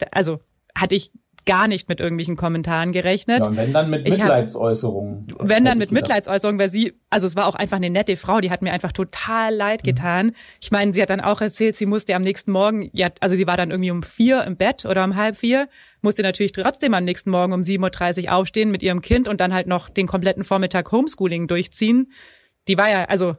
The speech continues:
Speaker 1: man will sich da ja nur irgendwie den ganzen Tag in die Badewanne legen und für
Speaker 2: Mhm.
Speaker 1: immer schlafen, glaub ich. So, ich mein, die hatte schon, die hatte schon hart, glaub ich. Ähm,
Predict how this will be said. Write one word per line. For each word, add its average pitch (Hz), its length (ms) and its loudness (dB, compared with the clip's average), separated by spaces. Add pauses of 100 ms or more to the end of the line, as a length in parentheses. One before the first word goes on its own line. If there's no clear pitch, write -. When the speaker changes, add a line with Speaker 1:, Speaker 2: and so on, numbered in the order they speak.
(120)
Speaker 1:
man 190 180 2
will 220 80 6
sich 220 80 0
da 180 100 -2
ja 185 140 2
nur 196 160 0
irgendwie 196 240 -2
den 185 80 -4
ganzen 196 260 -2
Tag 185 160 0
in 190 60 -2
die 185 80 0
Badewanne 196 480 2
legen 185 260 2
und 175 140 -2
für - 100 -2
Speaker 2:
Mhm. 196 60 4
Speaker 1:
immer 202 160 4
schlafen, 185 440 0
glaub 165 280 0
ich. 226 240 0 (880)
So, 220 360 4 (120)
ich 202 120 0
mein, 202 340 0 (260)
die 208 320 -2
hatte 214 200 0
schon, 220 420 2
die 196 160 -2
hatte 202 180 0
schon 233 220 2
hart, 202 280 0
glaub 160 220 -2
ich. 220 240 -2 (640)
Ähm, 196 480 2